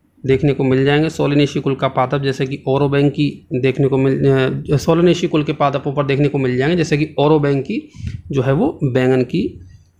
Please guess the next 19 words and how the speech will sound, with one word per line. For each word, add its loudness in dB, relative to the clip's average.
मूल 4
पर -2
जो -4
है 0
परजीवी -4
के -2
रूप -6
में -6
पाया 2
जाता 0
है। -4
ठीक 0
इसी -2
प्रकार 0
यदि 0
हम 0
देखें 0
तो -8
आंशिक -2